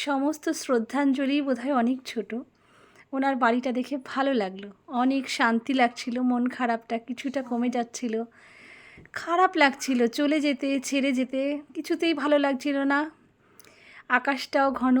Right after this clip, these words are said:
অন্ধকার করে এলো। তবে বন্ধু, চিঠি রেখে এলাম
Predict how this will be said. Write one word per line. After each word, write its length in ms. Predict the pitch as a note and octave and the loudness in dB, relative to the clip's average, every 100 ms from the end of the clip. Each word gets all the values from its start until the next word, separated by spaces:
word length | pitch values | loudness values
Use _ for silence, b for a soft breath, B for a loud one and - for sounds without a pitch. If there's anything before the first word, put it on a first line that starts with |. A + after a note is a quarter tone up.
| B3+ | 4
অন্ধকার 460 | B3 B3+ C#4 C4 C4 | 4 4 2 0 -2
করে 180 | C#4 C4+ B3+ | -2 0 2
এলো। 200 | A3+ C4+ F#4+ b b _ | 0 -2 -4 b b _
তবে 240 | - B3+ D#4 | -2 0 2
বন্ধু, 420 | D4 D4 D4+ D4+ F#4 G4 | 4 4 4 4 2 2
চিঠি 320 | - D#4+ - F4 | 0 0 4 4
রেখে 300 | E4 - D4+ | 4 2 2
এলাম 320 | C#4 A#3+ G3 | 4 4 2